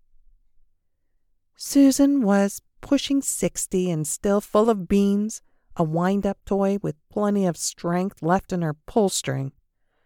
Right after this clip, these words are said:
Sporting an elaborately coiffured platinum blonde hairdo and a full face of makeup, she was like a starlet waiting for a movie director who had never shown up.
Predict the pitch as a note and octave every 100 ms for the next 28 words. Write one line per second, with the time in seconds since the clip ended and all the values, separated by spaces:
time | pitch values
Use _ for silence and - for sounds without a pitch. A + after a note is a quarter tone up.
0 | _ _ _ _ _ _ - - B3+ B3+
1 | B3+ A#3+ F#3 C#3+ D3+ E3+ G3 G#3 - F#3+
2 | - - F3 F3+ - F#3+ F#3 - - F#3+
3 | A3 B3 G#3+ F3+ F3 F3 - E3 D#3+ C#3+
4 | C3+ D#3 _ _ _ _ _ - F3+ E3
5 | - A#3 A#3 - - G3 F#3+ D3+ C#3 C3+
6 | D3 D3+ - A#2 - _ _ _ _ _
7 | _ - - B3 B3 A#3 G#3 G3+ G3+ -
8 | - D#3+ D#3+ C#3+ - D#3+ D#3 F3 F3+ -
9 | D#3+ D3 D3 D#3+ F#3+ F#3+ D#3+ C#3 C#3 C#3
10 | - C3 C#3+ _ _ _ F#3+ F3 E3+ F3
11 | G3 A3 - G3 F#3+ F3+ D3+ -